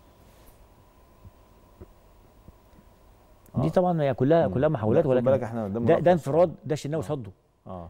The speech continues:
Speaker 1: وبعد خد بالك بعد ما صده، بص، بص، بص ياسر يا، يا كابتن ك-، يا كابتن
Speaker 2: آه،
Speaker 1: كريم.
Speaker 2: طبعًا.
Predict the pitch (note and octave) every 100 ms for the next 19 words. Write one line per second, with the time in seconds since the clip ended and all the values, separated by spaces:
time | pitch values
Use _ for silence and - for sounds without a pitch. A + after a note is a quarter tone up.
0 | - A2+ C#3 - A2+ D3 A2+ C3+ A#2+ A2
1 | C#3 C3+ B2+ - C3 C#3 B2+ C#3 - B2
2 | A#2+ G2+ G2 F#2+ F#2+ F#2 F2+ G2 G2+ G2
3 | G2 G2 F#2 F2+ - - F#2 E2 C#2+